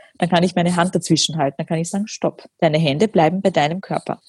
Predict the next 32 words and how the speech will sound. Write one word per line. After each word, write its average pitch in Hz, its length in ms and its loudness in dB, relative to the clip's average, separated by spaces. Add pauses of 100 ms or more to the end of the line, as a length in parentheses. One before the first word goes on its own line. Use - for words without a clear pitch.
(140)
Und 170 120 -2
das 170 140 2
muss 180 160 2
ich 190 160 0
wirklich 214 400 0
mit 180 160 0
einem 170 460 0
Blick 202 300 2
auch - 180 2
sagen, 175 340 2
dass 180 160 -10
das - 140 -10
Kind 165 220 -8
weiß, 151 260 0
es - 160 -8
ist 165 140 -6
mir 196 180 0
ernst. - 440 -10
Und 175 140 0
ich 170 160 0
ha-, 151 140 -2
wahre 160 340 4
trotzdem 185 640 0 (680)
den 175 160 2
Respekt - 720 -2
zum 208 220 0
Kind, 202 440 0 (120)
begleite 160 400 2
das 170 180 -4
Kind 165 300 -4
so - 100 -4
achtsam, 160 600 -4